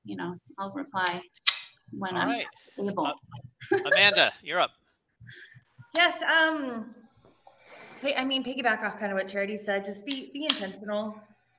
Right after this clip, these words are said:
Speaker 3: about, you know, what you're posting. I think, um, one of my favorite mottos of life is, uh, and I, I actively have to practice this sometimes, but keep your side of the street clean, right? If you're posting what you wanna post for the channels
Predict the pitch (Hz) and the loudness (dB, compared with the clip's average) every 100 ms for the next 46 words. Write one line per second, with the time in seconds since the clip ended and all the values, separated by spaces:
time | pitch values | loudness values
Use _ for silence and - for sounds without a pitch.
0 | _ 214 208 202 208 208 202 202 202 214 | _ 0 4 4 2 -2 -2 0 -2 -2
1 | 208 185 185 269 262 220 214 233 214 214 | -6 -6 -6 -6 -6 -4 -4 -6 -8 -4
2 | 220 208 196 180 190 196 196 185 190 190 | 0 0 0 -4 -6 -6 -4 -4 -6 -6
3 | 190 185 185 180 175 175 175 190 180 180 | -4 -2 -4 -6 -6 -6 -6 -8 -8 -4
4 | 175 160 156 156 - - _ - 190 175 | -2 0 0 -2 -10 -20 _ -18 -16 -8
5 | 170 170 - 165 165 _ - 170 - 175 | -6 -6 -6 -6 -10 _ -10 -10 -10 -12
6 | 170 170 170 - 175 202 - 190 202 196 | -10 -10 -12 -10 -12 -12 -14 -10 -8 -6
7 | 190 202 202 214 - 262 285 - 180 156 | -6 -6 -4 -6 -6 -6 -4 0 0 -2
8 | - 147 - - - - 170 175 - - | -8 -10 -12 -16 -8 -6 -2 -4 -6 -20
9 | - - 202 247 254 226 214 240 226 196 | -20 -12 -2 2 2 2 0 -4 -2 -2
10 | 185 190 196 202 196 190 196 196 - 170 | -2 -2 -2 0 -2 -2 -2 -2 -6 -8
11 | 165 185 185 185 180 180 - | -8 -8 -8 -6 -6 -4 -6